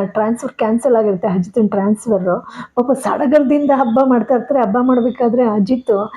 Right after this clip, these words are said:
"ನಾನ್ ಸಂಜೆ ನಾಲ್ಕು ಗಂಟೆ ಫ್ಲೈಟ್ ಕೊಡ್ತೀನಮ್ಮ" ಅಂದಾಗ ಸಂಗೀತ ಸಖತ್ತು ಬೇಜಾರ್ ಮಾಡ್ಕೊಳ್ತಾರೆ. ಪಾಪ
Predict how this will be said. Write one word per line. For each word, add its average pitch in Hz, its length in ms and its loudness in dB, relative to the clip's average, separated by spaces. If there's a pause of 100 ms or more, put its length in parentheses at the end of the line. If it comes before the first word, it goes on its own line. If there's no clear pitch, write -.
(240)
"ನಾನ್ 220 160 2
ಸಂಜೆ 220 420 2
ನಾಲ್ಕು 220 380 2
ಗಂಟೆ 214 140 -2
ಫ್ಲೈಟ್ 214 340 -2
ಕೊಡ್ತೀನಮ್ಮ" 202 640 0 (180)
ಅಂದಾಗ 214 380 4 (120)
ಸಂಗೀತ 262 500 -2
ಸಖತ್ತು 320 640 -4
ಬೇಜಾರ್ 247 360 0
ಮಾಡ್ಕೊಳ್ತಾರೆ. 220 1000 -4 (200)
ಪಾಪ 214 180 0